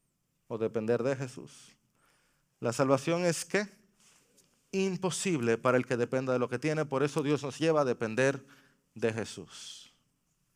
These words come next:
¿Listos? Me fui una semana y ya se, se desalitaron. ¿Listos? Muy bien, empecemos entonces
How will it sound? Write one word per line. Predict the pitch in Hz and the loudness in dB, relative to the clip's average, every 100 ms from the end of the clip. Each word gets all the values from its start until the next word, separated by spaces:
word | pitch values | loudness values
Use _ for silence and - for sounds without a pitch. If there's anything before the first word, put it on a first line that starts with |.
| _ _ _ _ _ _ - | _ _ _ _ _ _ 0
¿Listos? | 170 - 104 - - _ _ _ _ _ _ _ _ _ _ _ 147 151 _ _ _ _ _ _ _ _ _ _ _ _ _ _ _ _ - | 0 0 -10 -12 -20 _ _ _ _ _ _ _ _ _ _ _ _ _ _ _ _ _ _ _ _ _ _ _ _ _ _ _ _ _ -16
Me | 95 | -10
fui | 123 | -2
una | 143 | 0
semana | 143 147 160 151 | 2 4 4 4
y | 143 | 4
ya | 151 151 | 4 4
se, | 147 127 | 0 -4
se | 143 135 | -2 0
desalitaron. | 123 135 131 170 147 110 - - - - | 2 2 4 2 2 -2 -12 -20 -8 4
¿Listos? | 214 185 143 - - _ - - - - - 143 | 6 6 2 -2 -12 _ -20 -20 -20 -20 -10 2
Muy | 170 | 6
bien, | 160 123 | 6 4
empecemos | 127 135 139 185 190 185 | 2 2 4 4 4 2
entonces | 170 156 131 143 131 - | 4 2 2 -2 -2 -8